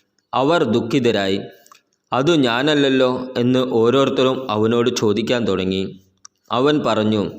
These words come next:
"പന്ത്രണ്ട് പേരിൽ എന്നോടൊപ്പം പാത്രത്തിൽ കൈമുക്കുന്നവൻ തന്നെ. മനുഷ്യപുത്രൻ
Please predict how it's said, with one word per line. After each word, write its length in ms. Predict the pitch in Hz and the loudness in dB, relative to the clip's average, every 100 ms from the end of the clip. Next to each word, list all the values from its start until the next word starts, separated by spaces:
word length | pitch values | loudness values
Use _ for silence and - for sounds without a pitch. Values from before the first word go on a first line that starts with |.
| - _ _ _ _ - | -20 _ _ _ _ -6
"പന്ത്രണ്ട് 460 | 135 131 139 170 170 | -2 0 2 2 2
പേരിൽ 500 | 165 156 156 151 - | 2 4 2 0 -2
എന്നോടൊപ്പം 720 | 113 120 143 147 143 139 135 135 | -2 2 2 2 0 -2 -2 -4
പാത്രത്തിൽ 840 | - 113 113 127 135 135 131 - 123 | -4 -2 0 0 -2 0 0 0 0
കൈമുക്കുന്നവൻ 840 | 143 143 123 135 131 127 131 123 117 | 2 2 0 0 0 0 0 -2 -2
തന്നെ. 380 | 101 101 95 95 - _ _ _ _ _ _ _ - | -2 -2 -2 -6 -14 _ _ _ _ _ _ _ -4
മനുഷ്യപുത്രൻ 880 | 131 135 151 202 151 160 147 151 | -2 0 0 0 0 0 0 0